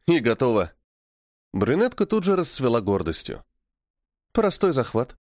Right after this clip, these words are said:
Довольно выпячивает она приличную грудь. "Ничего сложного". И всё же я восхищён. Подмигиваю, и княжна слегка розовеет. Ммм, наверное, переборщил с флиртом.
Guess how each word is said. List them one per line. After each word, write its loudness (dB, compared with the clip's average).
Довольно 2
выпячивает -2
она 0
приличную -2
грудь. -4
"Ничего 0
сложного". -2
И 2
всё 0
же 0
я 2
восхищён. -4
Подмигиваю, 2
и -2
княжна 0
слегка -2
розовеет. -2
Ммм, -2
наверное, 0
переборщил 0
с -4
флиртом. -2